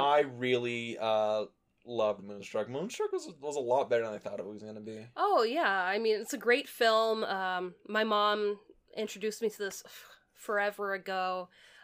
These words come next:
Speaker 2: Uh, it was a store, or it was a movie that her and my grandmother loved, and my grandmother was a lot like Olympia Dukakis as Rose in this
Speaker 1: Mm-hmm.
Speaker 2: movie, so it's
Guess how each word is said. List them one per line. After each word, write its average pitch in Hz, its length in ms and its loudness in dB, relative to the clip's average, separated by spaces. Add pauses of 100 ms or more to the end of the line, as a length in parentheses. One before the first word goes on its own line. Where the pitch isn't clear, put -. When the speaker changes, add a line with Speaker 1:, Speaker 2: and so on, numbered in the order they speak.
(100)
Speaker 2:
Uh, 196 200 4
it 214 40 2
was 214 140 2
a - 40 -6
store, 214 340 0
or 214 220 2
it 214 40 2
was 208 120 -4
a 202 80 -10
movie 220 260 0
that 185 180 -2 (100)
her 208 360 2
and 180 460 -4 (340)
my 196 100 0
grandmother 208 580 4
loved, 170 540 -6
and 214 160 0
my 202 100 0
grandmother 202 580 0
was 202 200 -8
a 196 80 -6
lot 185 300 -4
like 175 420 -6 (360)
Olympia 214 380 2
Dukakis 190 600 -2
as 190 180 -10
Rose 214 340 2
in 190 120 -4
this 185 180 -4
Speaker 1:
Mm-hmm. 208 100 -2
Speaker 2:
movie, 196 200 -4
so 202 280 0
it's - 480 -4